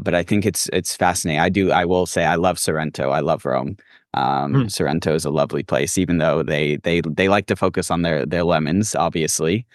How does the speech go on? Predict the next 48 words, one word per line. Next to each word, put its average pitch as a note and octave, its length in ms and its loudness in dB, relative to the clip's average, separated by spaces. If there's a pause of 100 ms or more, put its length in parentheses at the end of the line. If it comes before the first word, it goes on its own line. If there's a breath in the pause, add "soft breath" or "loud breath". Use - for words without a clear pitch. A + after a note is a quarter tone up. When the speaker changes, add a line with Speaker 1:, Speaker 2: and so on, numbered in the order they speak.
(320 soft breath)
Speaker 2:
Huh. F2 80 0
Speaker 1:
Um, D#2+ 480 -2 (420 loud breath)
but, D2+ 360 0
uh, D#2 220 2
but F2 180 -2
it F2+ 100 2
is F2 160 -2
amazing. D2+ 480 -2
And, D2+ 260 -2
and D2 160 -2
I D#2 120 -2
think F2 300 -2 (100)
for E2 100 -2
those E2 340 0 (140)
who G2 100 -2
haven't F#2+ 360 2
had E2+ 200 0
the D#2+ 60 -6
pleasure E2 440 -2
or D2+ 40 -2
privilege D#2+ 520 -2
to F2 100 -2
go D#2 160 2
to D2+ 80 0
Rome, D2 480 0 (460 loud breath)
um, A#1+ 360 -6 (100)
I - 80 -4
can't, - 320 -4
I - 60 -6
mean, D2 220 -2
I D2+ 80 -2
don't D2 180 -2
think B1+ 140 -4
anybody B1+ 340 -4
can - 160 -10
recommend C2+ 400 -4
it - 80 -6
highly C#2 320 2
enough. C2 340 -2
My, C#2+ 200 2
my F2 180 4
favorite G2 320 4
museum D#2+ 380 2
there D2+ 120 2
was D2+ 120 0
the D#2+ 80 -2
Capitoline B1 500 0
Museum. A#1+ 480 -2